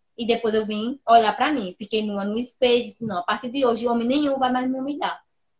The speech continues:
Homem nenhum vai dizer aquilo que eu não sou." Então, se eu sou estudada, se eu tenho minha independência, então por que eu pegar migalhas,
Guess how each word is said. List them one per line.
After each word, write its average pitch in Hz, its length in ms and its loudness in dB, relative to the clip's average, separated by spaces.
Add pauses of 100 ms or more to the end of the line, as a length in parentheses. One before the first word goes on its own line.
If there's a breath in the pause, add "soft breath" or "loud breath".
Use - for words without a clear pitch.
(180)
Homem 262 260 4
nenhum 302 300 2
vai 254 140 4
dizer 247 140 2
aquilo 247 420 0
que 285 180 -2
eu 269 80 2
não - 140 -4
sou." 190 320 -6 (540)
Então, 208 280 -4 (180)
se 254 120 2
eu 254 40 4
sou 320 220 2
estudada, 185 720 4
se 220 120 -6
eu 208 100 -4
tenho 262 140 0
minha 330 140 2
independência, 262 840 0
então 254 240 -6
por 349 180 -2
que 320 80 -6
eu 302 80 2
pegar 247 280 2
migalhas, 208 800 0